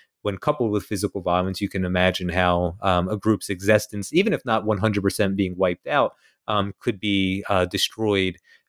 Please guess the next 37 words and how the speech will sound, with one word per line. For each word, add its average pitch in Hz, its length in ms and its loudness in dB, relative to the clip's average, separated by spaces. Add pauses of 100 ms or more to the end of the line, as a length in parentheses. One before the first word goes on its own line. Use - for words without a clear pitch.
um, 92 180 -2
to - 120 -14
the 101 80 0
point 95 400 -2
where, 90 560 0
um, 87 460 0 (100)
you 113 100 -2
know, 92 40 -2
the, 95 100 -2
the 90 140 -8
group 104 300 2 (1300)
barely 139 340 0
exists 95 420 -2
as, 95 300 2
as 95 200 0
a 95 60 2
group. 92 400 0 (460)
Um, 92 480 0 (600)
but, 117 280 4
uh, 110 140 2
you 117 120 0
know, 110 100 0
as 120 220 2
such, 175 280 -2
I 123 60 0
think 117 180 -4
is 104 80 -2
an 110 80 0
important 175 340 -6
part 120 160 0
for - 80 -2
the 101 100 2
cultural 104 500 0
genocide 98 600 0
aspect 98 580 -2
because, 101 520 0 (400)
um, 107 360 -4